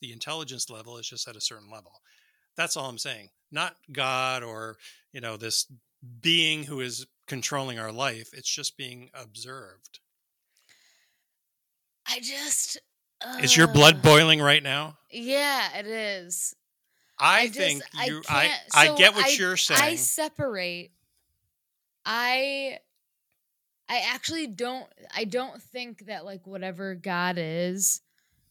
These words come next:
Speaker 2: w-, in this scenario, I don't think it has, like, a mind. I think it is an energy. I think that it's, it's just an energy. It's just something that exists.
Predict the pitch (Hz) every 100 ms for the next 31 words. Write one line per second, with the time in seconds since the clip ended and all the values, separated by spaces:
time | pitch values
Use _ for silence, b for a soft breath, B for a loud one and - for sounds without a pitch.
0 | _ - 113 - 214 214 202 185 185 185
1 | - - 208 185 160 175 190 214 226 240
2 | 254 - b b - 254 226 262 294 277
3 | 254 240 185 208 226 233 185 202 202 185
4 | - - 208 196 185 185 180 185 175 151
5 | 147 - - - 202 220 233 233 220 214
6 | 202 196 175 220 226 214 175 165 - -
7 | _ _ _ _ - 175 226 208 202 185
8 | - _ _ _ _ _ _ _ _ -
9 | 214 - - - _ _ 226 208 - 262
10 | 254 - 247 226 214 202 175 160 151 -
11 | 190 175 175 214 220 - - 233 208 220
12 | 208 196 175 165 175 160 185 - - -
13 | -